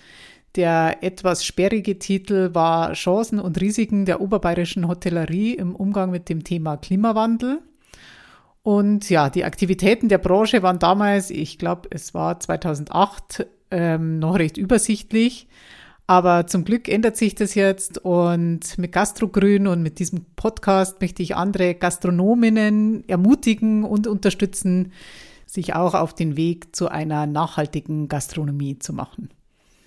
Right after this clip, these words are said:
Ja, inwiefern wirkt sich eigentlich die Landwirtschaft auf den Ausstoß von Treibhausgasen aus?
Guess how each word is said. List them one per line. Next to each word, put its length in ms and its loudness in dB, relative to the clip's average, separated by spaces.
Ja, 140 6
inwiefern 640 4
wirkt 260 0
sich 320 2
eigentlich 800 0
die 80 -2
Landwirtschaft 920 2
auf 200 0
den 380 0
Ausstoß 600 -2
von 300 -2
Treibhausgasen 880 0
aus? 580 0